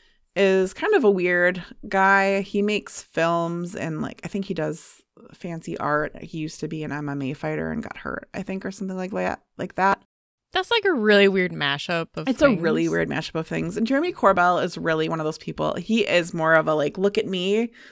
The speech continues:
Speaker 1: look at me" kind of person. Um, that on his own without
Speaker 2: Yeah.
Speaker 1: Bob, I would have been like, "If you're gonna tell Bob's story, I don't believe you." But people, I guess people come to him with confidential things that they know. And there's people from the government that do talk to Jeremy Corbell, which is weird to me 'cause he just,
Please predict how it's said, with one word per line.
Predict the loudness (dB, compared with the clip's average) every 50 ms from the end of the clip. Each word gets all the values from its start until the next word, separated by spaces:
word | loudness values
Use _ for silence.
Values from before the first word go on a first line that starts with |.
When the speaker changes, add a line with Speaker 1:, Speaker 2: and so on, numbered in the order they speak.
| _ -8
Speaker 1:
look | -6 -4 -4
at | -4 -4
me" | -4 -4 -6
kind | -6 -6 -6 -6 -6
of | -6
person. | -6 -6 -8 -6 -6 -4 -2 -2 -2 -2 -4 -6 -12 -20 -20 -20 -20 -16 _ -4
Um, | -2 0 0 2 0
that | 0 0 0
on | 0 -2 -2
his | -2 -2 -2
own | -2 -2 -2 0
without | -2 0 2 2 2 4
Speaker 2:
Yeah. | 4 6 6 6
Speaker 1:
Bob, | 6 4
I | 4
would | 2 2
have | 0 0
been | 0 -2 -2
like, | -2 -4 -4 -6 -8 -8
"If | -8 -6
you're | -4 -2 -2 -2
gonna | -2 -2 -4 -6
tell | -6 -6 -6 -4
Bob's | -2 -2 -4 -4 -6
story, | -8 -8 -6 -6 -4 -4 -4 -4 -4 -4 -4 -6 -8 -12 -14 -10 -8
I | -6 -6
don't | -6 -6 -8 -8
believe | -8 -6 -6 -4 -4 -2
you." | -2 -2 -2 -2 -4 -6 -12 -20 -20 -18 _ 2
But | 2 2
people, | 4 4 2 2 2 2 4 4 6 4 4 4 0 -4 _ _ _ _ _ _ -4
I | -2 0
guess | 2 2 0 0 0
people | 0 0 0 0 0 -2
come | -4 -4 -4 -2 0 0
to | 0 -2
him | -2 -4 -4 -6 -6 -4
with | -2 -2 -2 -4 -6 -10 -20 -20 _ _
confidential | -8 -6 -4 -4 -2 -2 -2 -2 -2 -2 -2 -4 -4 -4
things | -2 -2 -2 -2 -2 -4 -4
that | -6 -4 -4
they | -4 -2
know. | -2 -2 -2 0 -2 -2
And | -2 -4
there's | -4 -6
people | -8 -10 -10 -10 -10
from | -10 -8 -8 -8
the | -6
government | -6 -6 -4 -4 -4 -6 -6 -8
that | -8
do | -8 -8 -8
talk | -8 -8 -10 -10 -10
to | -10
Jeremy | -8 -6 -4 -4 -4 -4
Corbell, | -4 -4 -4 -2 -2 -2
which | -4 -4 -6
is | -10 -12 -12
weird | -10 -10 -10 -10 -10
to | -10 -12
me | -12 -12
'cause | -12 -12 -12
he | -12 -10
just, | -10 -12 -12 -14 -18 _ _